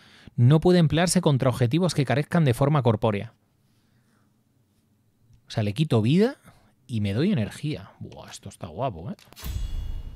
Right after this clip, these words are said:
Vale. Corpiño arcano. Dice, "Erige una barra mágica alrededor del usuario y de los aliados que se encuentran a su alcance. Cada barrera dura muy poco, pero anula todo tipo de ataques". Hombre, igual para, joder, esto por ejemplo para el dragón,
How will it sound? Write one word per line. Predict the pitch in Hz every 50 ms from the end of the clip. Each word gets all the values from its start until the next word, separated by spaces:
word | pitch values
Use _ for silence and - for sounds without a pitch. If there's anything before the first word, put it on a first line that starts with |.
| - - - - - - - - - - - - - - - - - - - - - - - - - - - - - - - - _ - - - - -
Vale. | 113 82 87 107 151 - _ _ _ _ _ _ _
Corpiño | - - 107 107 - 139 175 185
arcano. | 135 113 - 135 120 95 95 117 _ _ _ - - - _ -
Dice, | - 131 120 - 123 127 -
"Erige | - 120 127 160 165 -
una | 196 175 151 143
barra | 156 165 170 160
mágica | 135 147 165 - - 175 - 165
alrededor | 139 123 117 113 110 120 143 151
del | 143 143 135
usuario | 120 - - 117 135 156 165
y |
de | 139 127
los | 120 110 -
aliados | 110 101 107 123 160 - -
que | 143
se | 123 -
encuentran | 113 110 120 135 151 151 135
a |
su | 117 107
alcance. | 107 - 139 139 131 - 110 113 - - - - - - -
Cada | - 113 107
barrera | 104 104 104 117 135 156 147
dura | 131 135 156 156
muy | 123 110 113 135 139
poco, | 101 - 110 101 - -
pero | - - 107 95
anula | 95 104 120 135 147 131
todo | - - 143 147 139
tipo | 117 139 139 139 123
de | 107
ataques". | 101 - 98 95 - - - - - _ _ _ _ _ _ _ _ _ _ _ _ _ _ _ _ _ _ _
Hombre, | - 123 117 101 95
igual | 90 92 98 117 127 131
para, | 123 135 127 135 127 127 127 123 127 - - - _ _
joder, | - - 127 110 98 95 95
esto | 104 - - 127
por | 113 117
ejemplo | 113 - 127 117 107
para | 110 110 110
el | 110
dragón, | 101 104 104 101 104 127 131 127 127 135 139